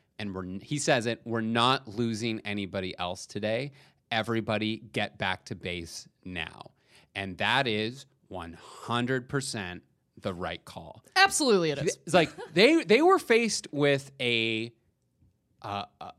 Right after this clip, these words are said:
Speaker 1: a military operation where there was a strong possibility that none of them were ever gonna come back, right? Like, that, that was basically the conceit that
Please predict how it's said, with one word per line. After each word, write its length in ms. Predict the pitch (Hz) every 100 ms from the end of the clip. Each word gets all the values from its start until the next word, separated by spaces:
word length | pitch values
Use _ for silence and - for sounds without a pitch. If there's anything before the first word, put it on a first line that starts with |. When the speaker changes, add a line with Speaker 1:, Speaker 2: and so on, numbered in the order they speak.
| _
Speaker 1:
a 60 | 104
military 380 | 120 156 160 165
operation 600 | 135 131 113 104 98 95
where 100 | 104
there 140 | 131 185
was 100 | 151
a 60 | 120
strong 380 | - 120 113
possibility 460 | 113 107 107 101 95
that 120 | 95
none 240 | 101 139 254
of 100 | 254
them 140 | 110
were 120 | - -
ever 160 | 98
gonna 160 | 87 82
come 180 | - 87
back, 480 | 95 107 - _ _ _ _ _ _ 117
right? 180 | 117 135
Like, 160 | 139
that, 260 | 160 185 135
that 200 | 175 233
was 140 | 190
basically 380 | 147 147 143 135
the 100 | 120
conceit 580 | 123 117 - 151 135 131
that 320 | 101 95 -